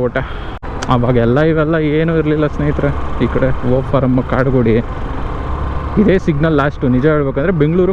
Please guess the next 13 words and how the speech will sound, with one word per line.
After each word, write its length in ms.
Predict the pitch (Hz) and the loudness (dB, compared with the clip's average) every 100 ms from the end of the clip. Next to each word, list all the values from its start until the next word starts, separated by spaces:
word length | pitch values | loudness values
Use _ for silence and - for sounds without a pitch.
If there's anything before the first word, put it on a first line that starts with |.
| 190 | 0
ಫಸ್ಟ್ 200 | 160 - | -2 0
ಸಿಗ್ನಲ್ಲು 340 | 190 156 156 208 | 0 0 0 0
ಕೆ-, 120 | 175 156 139 139 | 2 2 0 0
ಇದು 120 | 131 117 113 160 | 0 0 2 0
ಓ 20 | 165 | 2
ಫಾರಮ್. 240 | 147 123 85 - - - - - - - - - - - 151 | 0 0 -4 -8 -10 -8 -6 -6 -6 -6 -6 -6 -6 -2 0
ಈ 20 | 151 | 2
ಸಿಗ್ನಲ್ 320 | 170 165 220 196 | 2 2 2 2
ದಾಟಿದ್ರೆ, 380 | 175 196 202 254 233 175 | 0 0 0 0 0 -2
ಆ, 20 | 175 - 175 | -4 -2 2
ಇಲ್ಲಿಂದ 240 | 208 226 214 | 2 2 0
ಸ್ಟಾರ್ಟು 260 | 208 185 160 | -2 -2 -2
ಬೆಂಗಳೂರು. 360 | 156 175 160 | 0 0 0